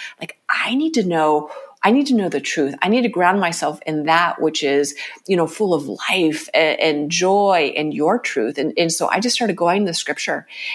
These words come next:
and just making a list of daily power declarations.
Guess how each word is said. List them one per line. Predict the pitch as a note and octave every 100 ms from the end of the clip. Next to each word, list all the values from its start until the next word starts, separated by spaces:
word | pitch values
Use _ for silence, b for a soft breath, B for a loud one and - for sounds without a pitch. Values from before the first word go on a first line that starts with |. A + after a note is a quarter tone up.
| B -
and | F3 E3+
just | E3 D#3+
making | E3 E3 F3+ A3+
a | G3+
list | C#3 C#3+ D#3 D#3 - -
of | D3+ E3
daily | - F3 F#3+ G#3+ G3 -
power | - - E3 F3+
declarations. | E3 D3 D#3 C#3+ A#2+ D#3+ - G2 C3